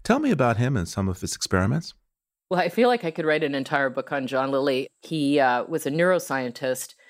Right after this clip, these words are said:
Speaker 2: in the fifties and sixties. He was very interested in knowing how the brain was structured and,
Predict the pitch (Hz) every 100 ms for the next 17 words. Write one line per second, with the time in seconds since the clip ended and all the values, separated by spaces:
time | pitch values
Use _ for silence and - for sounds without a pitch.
0 | _ _ _ - 170 160 156 156 139 139
1 | 131 135 - - 131 131 127 - - _
2 | - 226 214 165 - - 214 220 185 185
3 | 165 - 160 151 147 143 143 143 135 -
4 | - - 240 220 165 175 170 170 151 139
5 | - - - 226 240 - 156 143 139 170
6 | 151 147